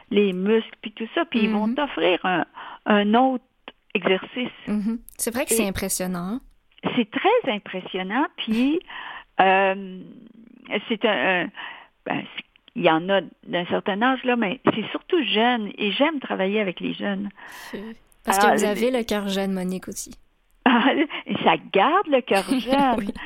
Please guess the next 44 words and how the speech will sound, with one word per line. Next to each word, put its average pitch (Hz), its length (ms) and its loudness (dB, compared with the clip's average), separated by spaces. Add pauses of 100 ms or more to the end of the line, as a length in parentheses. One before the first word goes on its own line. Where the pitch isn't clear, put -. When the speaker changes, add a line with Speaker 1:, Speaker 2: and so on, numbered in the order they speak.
(260)
Speaker 1:
Être, - 360 -6
être 196 200 -2
avec 190 320 -2
les, 190 420 2
être 202 180 0
avec 190 280 0
les 185 100 -2
jeunes, 214 380 2
Speaker 2:
Mhm. 240 240 0
Speaker 1:
d'où 302 220 2 (340)
l'intérêt 196 680 0 (140)
d'être 214 220 0
dans 208 120 0
la - 80 -4
communauté. 262 840 0
<laughs> 185 460 0
Speaker 2:
Et 160 140 -4
voilà, 294 540 -2
on, 190 460 -2
on, 196 220 -2
ça, 202 200 -4
ça 208 180 -2
boucle 226 340 -2
la 202 180 0
boucle, 254 300 -2
on 196 80 -4
comprend 214 420 -4
tout 247 120 -4
l'intérêt. 214 480 -2 (340)
Euh, 226 220 0
puis 247 80 -4
ils 226 180 0
ont 233 80 2
quel 240 160 -2
âge, 294 220 -2
vos, 202 320 -2
vos, 190 260 -4
vos 190 160 -4
usagers ? 190 460 -4
Est-ce 269 140 -6
que 220 80 -4
c'est 214 140 -4
très 233 180 -4
diversifié ? 208 500 -6